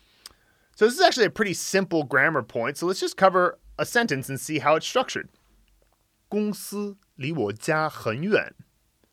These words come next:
The office is far away from my house. So as you can see from this sentence, it's a really simple sentence. The structure is location one plus 离 plus location two plus the relative distance. For example,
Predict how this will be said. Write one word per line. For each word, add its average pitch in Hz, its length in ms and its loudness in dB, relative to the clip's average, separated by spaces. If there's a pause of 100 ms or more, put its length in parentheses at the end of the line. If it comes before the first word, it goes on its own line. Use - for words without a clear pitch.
(120)
The - 120 -6
office 180 520 6
is 123 120 -8
far 160 220 2
away 135 220 4
from 131 160 -4
my 117 120 0
house. - 440 -4 (420)
So 180 180 8
as 185 220 4
you 226 40 -4
can 208 140 0
see 302 240 2
from 202 240 0
this 175 160 2
sentence, 165 460 0
it's 135 100 -10
a 151 60 -2
really 196 260 2
simple 170 320 -2
sentence. 123 400 -6 (240)
The 139 60 -8
structure 220 560 4
is 139 260 -2 (220)
location 185 580 2
one 143 400 2 (460)
plus 139 320 4 (100)
离 123 360 -4 (540)
plus 151 280 4
location 139 500 2
two 220 460 4 (500)
plus 170 320 4
the 156 120 0
relative 139 680 4
distance. - 560 -2
For 117 180 2
example, 113 600 0